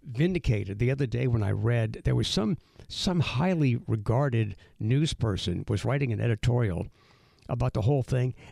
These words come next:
and he, he referred to Jim Jordan as performance art.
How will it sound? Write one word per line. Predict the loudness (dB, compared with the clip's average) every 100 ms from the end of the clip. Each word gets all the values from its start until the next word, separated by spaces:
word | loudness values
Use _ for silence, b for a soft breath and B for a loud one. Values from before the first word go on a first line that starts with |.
| -2
and | 0
he, | 0
he | 0 0
referred | 0 -2 -2 -2 -2
to | -4
Jim | -2 0 0 0
Jordan | 0 2 2 2 0 B B -4
as | 0 2 2 -2 b b b _ -6
performance | -2 0 0 0 2 0 -2 -4
art. | -2 -4 -8